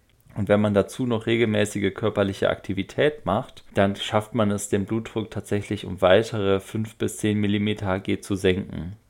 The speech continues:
Denn mehrmals die Woche so dreißig Minuten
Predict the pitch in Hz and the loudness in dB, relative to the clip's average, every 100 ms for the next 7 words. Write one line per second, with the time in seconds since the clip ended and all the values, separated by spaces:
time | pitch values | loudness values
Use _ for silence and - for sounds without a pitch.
0 | - 104 123 135 - _ _ - 101 120 | 4 4 2 -4 -10 _ _ -2 2 4
1 | 123 117 - 104 110 113 143 143 131 104 | 2 0 -4 0 0 2 2 2 0 -2
2 | 95 98 - - 110 113 123 - 104 107 | -2 -2 -6 2 4 4 0 -4 -2 -2
3 | 110 113 117 110 107 107 | -2 -4 -4 -2 -2 -4